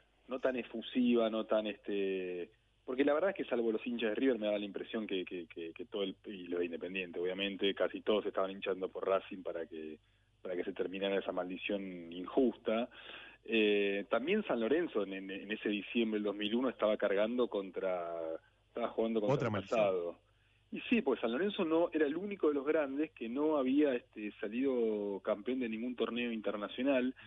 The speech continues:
Speaker 1: y llega a la final de la Mercosur, eh, que era un torneo menor, es cierto, digo, no, no, no era la Copa Libertadores, una, una deuda que, que en cierta forma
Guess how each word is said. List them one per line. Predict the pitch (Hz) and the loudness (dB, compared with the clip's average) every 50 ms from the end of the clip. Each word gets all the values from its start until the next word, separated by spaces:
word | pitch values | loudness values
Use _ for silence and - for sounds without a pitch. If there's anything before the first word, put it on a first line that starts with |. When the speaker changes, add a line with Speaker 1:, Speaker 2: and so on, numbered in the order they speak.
| - - - - - - _ | -20 -20 -20 -20 -20 -20 _
Speaker 1:
y | - 107 - - 180 | -8 -4 0 2 4
llega | 202 202 190 | 4 4 4
a | 156 | 4
la | 131 123 | 2 -2
final | - - 120 120 131 135 139 131 | -4 -4 -2 0 0 0 2 2
de | 123 120 120 | 2 2 2
la | 117 117 113 110 | 2 2 0 0
Mercosur, | 110 104 107 - 120 113 - - 190 175 170 190 202 - - - - _ _ _ _ _ _ - - | 0 -2 -2 -2 -2 0 2 4 6 6 6 4 2 0 -4 -16 -20 _ _ _ _ _ _ -14 -8
eh, | 131 127 120 117 113 113 113 - | -2 0 2 2 4 2 0 0
que | - 170 | 0 0
era | 185 | 0
un | 196 175 | 2 2
torneo | 180 165 160 170 180 180 160 139 | 2 0 2 2 2 2 2 2
menor, | 131 135 170 202 196 180 175 165 | 2 2 2 4 4 4 4 2
es | 120 - - | 0 -2 -2
cierto, | - 120 123 120 117 - 113 | 2 4 4 4 2 0 -4
digo, | 101 95 95 92 | -6 -6 -6 -8
no, | 95 92 90 | -10 -12 -12
no, | 90 87 87 | -14 -16 -14
no | 90 92 | -12 -8
era | 90 92 | -6 -6
la | 92 87 | -6 -6
Copa | - 92 - 92 | -6 -8 -8 -8
Libertadores, | 95 95 92 90 - 98 101 110 123 131 135 123 - 107 | -6 -6 -6 -6 -6 -2 2 2 4 4 2 0 -2 -4
una, | 101 92 90 87 | -12 -12 -12 -12
una | 87 - _ _ _ - 90 | -14 -16 _ _ _ -12 -6
deuda | 95 98 101 104 101 98 95 92 - | -4 -4 -2 -2 0 0 0 -2 -2
que, | - 95 90 90 85 82 80 _ _ _ _ _ - - - - - _ _ _ _ _ _ | -4 -6 -6 -4 -6 -8 -10 _ _ _ _ _ -18 -18 -18 -20 -20 _ _ _ _ _ _
que | - 98 | -14 -14
en | 95 - | -8 -2
cierta | - 110 104 101 - 98 - | 0 0 0 0 0 -2 -2
forma | - 110 107 107 104 107 101 98 98 92 90 | 0 0 0 2 2 2 2 2 2 2 0